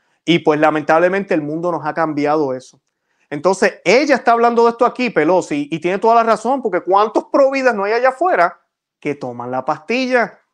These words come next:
Uh, están en contra del aborto, pero no quieren tener seis hijos, y me da gracias aquí porque ella sí tuvo cinco hijos en seis años. Cinco hijos en seis años.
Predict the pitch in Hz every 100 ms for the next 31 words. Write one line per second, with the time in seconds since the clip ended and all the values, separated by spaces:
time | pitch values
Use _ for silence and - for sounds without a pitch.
0 | _ _ - 175 240 - 156 214 262 269
1 | 269 262 240 254 294 - 190 190 - -
2 | 170 143 139 185 302 311 277 226 202 -
3 | 180 151 269 302 175 160 - _ _ _
4 | 165 170 160 160 _ - 156 160 165 208
5 | 190 180 285 277 240 185 302 294 202 180
6 | 170 - 190 320 247 185 - 240 285 -
7 | 202 190 196 247 202 170 - 302 175 156
8 | 202 220 - - 269 - 190 190 208 -
9 | 202 294 349 269 139 _ _ _ _ _
10 | - 311 381 370 277 311 339 349 285 320
11 | 339 294 349 403 392 370 185